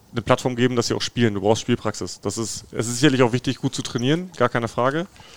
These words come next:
Aber Spielpraxis ist in den ersten Jahren irgendwie auch wichtig. Zum einen, dass du am Ball bleibst und nicht nach zwei, drei Jahren sagst, „Ich hab keinen Bock mehr“ und hör dann irgendwann auf. Das passiert, machen ja auch viele.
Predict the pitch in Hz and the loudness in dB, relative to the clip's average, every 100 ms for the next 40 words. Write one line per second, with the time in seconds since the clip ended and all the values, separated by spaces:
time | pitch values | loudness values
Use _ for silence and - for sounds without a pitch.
0 | - - 113 117 - 135 123 - 120 117 | -20 -2 2 2 2 0 0 -4 -6 -6
1 | 110 - 117 110 117 - 110 107 110 113 | -8 -4 -2 0 -2 -2 0 2 0 0
2 | 104 101 107 - - 107 113 117 - 95 | -2 0 -2 -4 -6 -2 0 0 0 0
3 | 104 117 135 135 139 120 113 120 - 113 | 4 4 4 2 0 -6 -2 -2 0 2
4 | 113 110 107 107 - 110 - 107 104 - | 4 4 4 0 0 -4 -2 -4 -2 -2
5 | 139 180 _ - - _ 110 110 113 113 | -4 -4 _ -20 -20 _ -6 2 4 4
6 | 107 104 - 147 - 110 107 - 107 107 | 2 -2 2 0 0 -4 -6 -4 -4 -4
7 | 107 101 110 - 131 165 | -4 -4 -6 -6 -2 -2